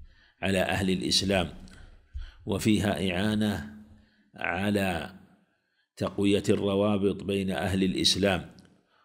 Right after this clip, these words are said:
ودفع الشحناء والبغضاء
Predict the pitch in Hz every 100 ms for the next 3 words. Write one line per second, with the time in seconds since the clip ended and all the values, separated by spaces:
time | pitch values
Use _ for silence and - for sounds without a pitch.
0 | - - 95 107 92 95 92 - 101 87
1 | 92 98 98 101 - - 95 98 92 92
2 | 87 90 104 92 -